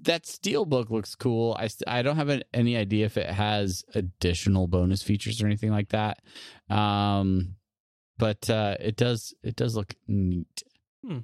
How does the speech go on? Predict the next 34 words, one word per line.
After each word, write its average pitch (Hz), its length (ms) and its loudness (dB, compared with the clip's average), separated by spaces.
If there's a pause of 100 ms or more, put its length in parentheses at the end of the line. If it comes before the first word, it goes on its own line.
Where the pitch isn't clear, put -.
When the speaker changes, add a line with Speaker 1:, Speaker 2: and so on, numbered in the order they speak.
(140)
Speaker 2:
neat. 151 480 -8
Speaker 1:
Um, 78 160 -12 (920)
neat. 90 500 -10 (440)
Speaker 2:
All 226 120 -6
right. 139 320 -2
Speaker 1:
So, 82 340 0 (440)
yeah, 110 320 -2
buy 123 140 0
your 131 100 0
Blu-rays, 104 520 0 (300)
fellas. 90 540 0
Speaker 2:
Well, - 200 -20
let's, 156 200 -8
let's 190 220 -2
move, 196 220 2
let's 185 200 0
move 202 240 2
on. 160 280 2
We 156 140 2
already 175 160 0
talked 143 300 0
about 131 260 0
the, 127 260 2
that 123 200 0
stuff, 123 420 -2
uh, 120 200 2
a 123 80 0
lot 127 280 2
a 123 60 -4
bit. 123 460 -2 (680)
A - 40 -8
lot - 200 -4
a - 60 -20
bit. - 480 -8